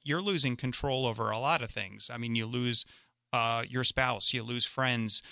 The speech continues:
um, you, your, your, your legs don't work the way they used to, losing your hair, I mean, i-, i-, your vision, i-, it's, it's one thing after another, and people may just be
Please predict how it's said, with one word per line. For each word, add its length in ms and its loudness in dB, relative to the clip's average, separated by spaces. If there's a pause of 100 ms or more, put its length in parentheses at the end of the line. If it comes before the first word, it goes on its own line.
(280)
um, 300 0
you, 320 -4
your, 200 -6
your, 240 -4
your 140 0
legs 340 2
don't 240 0
work 260 -2
the 100 0
way 180 2
they 140 2
used 400 0
to, 300 0 (300)
losing 340 2
your 140 2
hair, 440 2
I 60 2
mean, 160 0
i-, 260 -2
i-, 180 -10
your 180 0
vision, 580 2
i-, 140 0
it's, 360 4
it's 180 0
one 240 -2
thing 200 0
after 360 0
another, 500 0
and 300 2 (260)
people 560 0
may 680 0 (520)
just 380 6
be 340 4